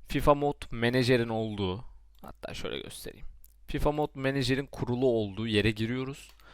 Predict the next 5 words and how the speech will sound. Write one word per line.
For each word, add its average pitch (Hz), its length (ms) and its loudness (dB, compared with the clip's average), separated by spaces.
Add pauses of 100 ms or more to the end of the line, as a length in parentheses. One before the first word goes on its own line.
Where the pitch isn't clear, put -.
(460)
Bunu 151 280 -4
yönetici 135 460 -2
olarak 131 340 4
çalıştırıyoruz 95 640 4
arkadaşlar. - 600 -10